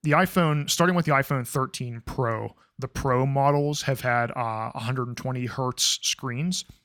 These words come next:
um, which means they have a higher refresh rate, so things look smoother, which is a big deal on a phone because you scroll a lot. So if you have the baseline iPhone thirteen, um, you may wanna upgrade to, uh, the iPhone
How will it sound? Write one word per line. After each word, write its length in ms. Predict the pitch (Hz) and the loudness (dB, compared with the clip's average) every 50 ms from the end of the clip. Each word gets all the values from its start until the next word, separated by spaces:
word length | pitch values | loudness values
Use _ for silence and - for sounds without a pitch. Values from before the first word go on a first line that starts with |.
| _ _ - | _ _ -6
um, 240 | 120 117 113 117 120 | -6 -6 -6 -6 -6
which 180 | 127 135 - | -6 -6 -4
means 140 | - 123 113 | -4 -4 -4
they 60 | 123 | -4
have 80 | 120 117 | -6 -4
a 40 | 110 | 0
higher 300 | - 135 127 123 120 117 | 2 2 2 2 2 2
refresh 480 | 139 151 147 - - 135 123 - - | 0 0 0 2 2 2 2 2 2
rate, 240 | 139 123 123 127 - | 0 0 2 0 0
so 120 | - 123 | -2 -4
things 360 | 113 - - 123 117 117 110 107 | -4 -4 -6 -6 -6 -6 -8 -6
look 220 | 110 127 117 - | -6 -6 -4 -4
smoother, 560 | - - 131 123 123 127 127 135 135 131 120 - | -4 -4 -4 -4 -4 -2 0 0 0 0 0 -2
which 220 | 127 120 - - | -4 -2 -2 -4
is 80 | 127 120 | -4 -6
a 40 | |
big 200 | 110 117 117 107 | -6 -8 -10 -8
deal 180 | 117 131 127 120 | -6 -6 -6 -6
on 140 | 117 117 117 | -6 -10 -10
a 20 | |
phone 260 | - - 175 160 156 | -2 0 2 4 4
because 240 | 143 135 - 120 - | 2 0 -4 -8 -8
you 60 | 120 | -4
scroll 420 | - - - - 123 113 113 113 104 | -4 -4 -4 -4 -6 -6 -4 -6 -6
a 40 | 110 | -6
lot. 280 | 110 113 117 - - _ | -6 -4 -4 -6 -6 _
So 300 | - - 123 120 113 - - - - - - - - _ - | -6 -4 -2 -2 -4 -6 -8 -16 -20 -20 -20 -20 -20 _ -4
if 140 | 147 117 127 | -4 -2 2
you 200 | 143 190 214 180 | 4 6 6 6
have 460 | 143 151 156 165 170 180 170 156 131 | 6 6 4 4 4 2 0 -2 -4
the 340 | 127 135 131 127 120 123 - - 127 | -6 -4 -4 -4 -4 -6 -8 -8 -8
baseline 580 | 110 123 139 165 - - 190 185 196 202 196 - | -6 -4 -2 -2 0 0 0 0 0 0 0 0
iPhone 500 | 175 165 170 165 - 185 175 180 185 180 | 0 0 0 0 0 0 0 0 0 0
thirteen, 640 | - 175 165 180 - - 185 180 180 190 202 - - _ _ _ _ _ - | 2 0 0 0 0 0 0 2 2 2 0 -2 -6 _ _ _ _ _ -4
um, 380 | 139 117 117 117 113 113 - - _ _ _ | -2 -2 -2 -2 -4 -8 -12 -14 _ _ _
you 180 | 135 127 139 139 | -2 0 0 2
may 260 | 131 127 131 139 143 | 2 2 2 2 2
wanna 300 | 143 156 160 160 160 - | 2 0 0 0 2 2
upgrade 520 | - 160 - - 175 165 170 180 165 - - | 0 0 0 0 2 2 2 0 -2 -4 -2
to, 420 | - 143 139 139 139 147 147 - | 0 0 2 2 2 0 0 -2
uh, 300 | - 127 120 117 117 117 | -2 -2 -2 0 -2 -2
the 100 | 117 117 | -4 -4
iPhone 480 | 117 113 117 - - 123 117 113 117 | -4 -4 -6 -6 -6 -8 -6 -6 -8